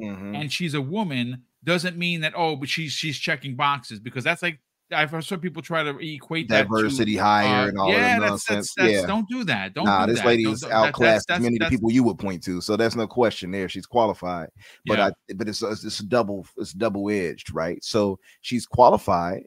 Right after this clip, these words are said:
Speaker 1: She has the knowledge. She has the, the business acumen. But what it is, too, is that they're gonna put somebody there who is not gonna have a repeat of what they had.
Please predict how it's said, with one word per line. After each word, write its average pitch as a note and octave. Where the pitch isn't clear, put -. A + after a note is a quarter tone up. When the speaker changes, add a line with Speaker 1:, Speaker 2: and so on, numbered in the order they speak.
Speaker 1:
She -
has G2
the G#2+
knowledge. G#2
She G2
has F#2+
the, F#2+
the D#2
business F#2+
acumen. F2+
But G#2
what G#2
it F#2
is, C#3
too, D#3
is G2+
that F#2
they're G2+
gonna G#2+
put -
somebody G2+
there F#2
who A2
is F2+
not C3+
gonna A#2+
have A#2+
a -
repeat A2+
of F2
what F#2+
they F2
had. -